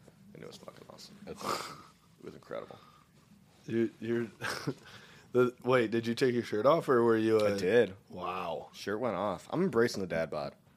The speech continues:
Speaker 3: I
Speaker 1: It's
Speaker 3: thought
Speaker 1: just, I am who I am.
Speaker 3: I just kinda thought that you were gonna be a shirt in the pool type of guy for the rest of your life.
Speaker 1: <laughs> Like Harry?
Speaker 3: Yeah.
Speaker 1: Shout out Harry Rafferty,
Speaker 3: Yeah.
Speaker 1: assistant, uh, women's basketball coach. Uh, Sarah Van Meter came in for, uh, class today, and she was like,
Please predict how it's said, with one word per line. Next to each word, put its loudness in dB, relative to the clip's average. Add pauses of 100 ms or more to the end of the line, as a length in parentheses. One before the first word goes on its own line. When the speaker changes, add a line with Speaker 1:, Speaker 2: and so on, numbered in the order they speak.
(300)
Speaker 3:
I 2
Speaker 1:
It's 4
Speaker 3:
thought 10
Speaker 1:
just, 8
I 12
am 10
who 8
I 6
am. 0
Speaker 3:
I 12
just 0
kinda 4
thought 10
that 8
you 6
were 2
gonna 4
be 2
a 4
shirt 4
in -6
the -2
pool 2
type -4
of -8
guy -6
for -10
the -6
rest -2
of -6
your 6
life. 2
Speaker 1:
<laughs> -14
Like 4
Harry? 6 (380)
Speaker 3:
Yeah. -4 (120)
Speaker 1:
Shout 0
out 4
Harry 2
Rafferty, 0
Speaker 3:
Yeah. -10 (380)
Speaker 1:
assistant, -4
uh, -4 (120)
women's -8
basketball -4
coach. -6 (500)
Uh, 4
Sarah 4
Van 0
Meter 0
came -4
in -4
for, -4
uh, -4
class -6
today, -6 (360)
and -12
she -6
was -8
like, -8